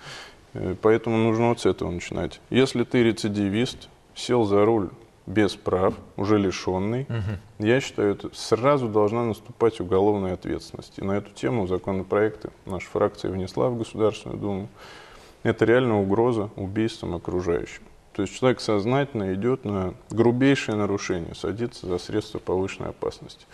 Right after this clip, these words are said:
Speaker 1: И третья часть — это именно те, кто выпивает за рулем.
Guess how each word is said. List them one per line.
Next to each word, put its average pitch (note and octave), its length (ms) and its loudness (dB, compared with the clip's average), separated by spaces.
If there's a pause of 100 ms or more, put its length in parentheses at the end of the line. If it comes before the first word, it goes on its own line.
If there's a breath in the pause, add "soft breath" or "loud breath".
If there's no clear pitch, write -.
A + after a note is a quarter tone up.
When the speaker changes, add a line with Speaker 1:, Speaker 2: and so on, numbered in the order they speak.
(300 loud breath)
Speaker 1:
И A#2+ 60 2
третья E3+ 420 2
часть — D3 360 2
это A#2 240 0
именно G#2+ 400 0 (140)
те, B2+ 160 0
кто A2+ 200 -2
выпивает F2+ 640 -2
за - 80 -6
рулем. - 320 -8